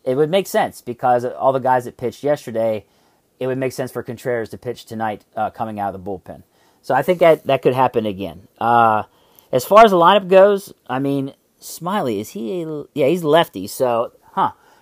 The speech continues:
Castro should play tonight. Uh, Bae will probably sit, I'm guessing.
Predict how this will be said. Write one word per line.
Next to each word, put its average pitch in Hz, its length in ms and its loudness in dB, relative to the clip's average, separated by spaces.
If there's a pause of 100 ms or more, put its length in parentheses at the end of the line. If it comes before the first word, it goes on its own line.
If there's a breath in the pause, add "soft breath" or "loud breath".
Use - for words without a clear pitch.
(100)
Castro 202 440 2
should 190 180 -6
play 196 200 -2
tonight. 196 500 -6 (420)
Uh, 131 380 4
Bae 135 240 2
will 185 80 2
probably 170 320 0
sit, - 460 -4
I'm 180 160 -8
guessing. 208 420 -6